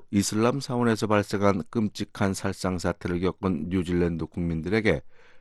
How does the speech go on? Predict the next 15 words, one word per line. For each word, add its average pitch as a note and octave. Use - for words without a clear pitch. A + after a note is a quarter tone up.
따뜻한 A2
애도를 G2
보낸다고 F2
말했습니다. F#2+
이어 A#2+
무고한 A#2
마흔아홉 G2
명 F#2+
희생됐고 F2
또 G2
많은 G2
사람들이 G#2+
심각한 G#2
부상을 F2+
당했다면서 E2+